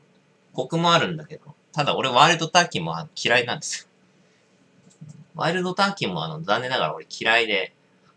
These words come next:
確か八年だっけ？八年だか十年だか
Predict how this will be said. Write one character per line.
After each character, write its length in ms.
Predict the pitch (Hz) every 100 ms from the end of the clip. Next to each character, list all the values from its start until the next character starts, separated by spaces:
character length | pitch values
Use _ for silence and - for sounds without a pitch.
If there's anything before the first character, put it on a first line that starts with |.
| _ _ _
確 200 | 196 208
か 100 | 127 113 - - -
八 420 | - 165 - 254
年 160 | 185
だ 80 | 104
っ 120 | - -
け？ 320 | 82 78 -
八 360 | - 156 156 254
年 200 | 240 156
だ 120 | 117
か 160 | 98 92
十 200 | 120 165
年 180 | 117 92
だ 100 | 85
か 180 | 82